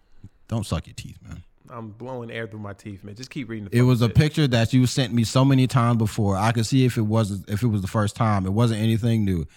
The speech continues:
Speaker 1: I gave you a dry ass "good morning" because I was tired. I literally talked to you all day.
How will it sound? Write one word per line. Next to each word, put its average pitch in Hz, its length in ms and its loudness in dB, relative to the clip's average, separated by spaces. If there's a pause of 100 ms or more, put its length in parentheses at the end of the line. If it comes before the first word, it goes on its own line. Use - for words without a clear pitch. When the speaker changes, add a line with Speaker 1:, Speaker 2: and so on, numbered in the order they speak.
(220)
Speaker 1:
I 92 80 0
gave 123 280 4
you 120 60 4
a 113 60 2
dry 120 240 4
ass 120 160 2
"good 120 120 2
morning" 110 300 2
because 101 220 0
I 107 80 4
was 104 160 0
tired. 107 320 2
I 90 80 -2
literally 131 320 4
talked 123 280 0
to 120 60 -2
you 120 80 2
all 113 240 2
day. 95 300 0